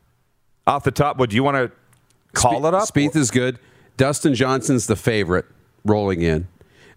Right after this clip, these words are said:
Speaker 2: Um, obviously, he's one of the, the top-ranked golfer in the world. Um, so Dustin Johnson's number one.
Speaker 1: There you
Speaker 2: Uh,
Speaker 1: go.
Speaker 2: there you go. Jordan Spieth, number two.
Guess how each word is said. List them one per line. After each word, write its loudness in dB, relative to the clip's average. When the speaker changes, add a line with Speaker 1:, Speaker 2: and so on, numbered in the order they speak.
Speaker 2:
Um, 0
obviously, 0
he's 0
one 2
of 0
the, 0
the 0
top-ranked -2
golfer 0
in 0
the 0
world. 0
Um, 0
so -4
Dustin -2
Johnson's -2
number 0
one. 0
Speaker 1:
There 0
you 0
Speaker 2:
Uh, -2
Speaker 1:
go. 2
Speaker 2:
there -2
you 0
go. 0
Jordan 0
Spieth, -2
number 0
two. 0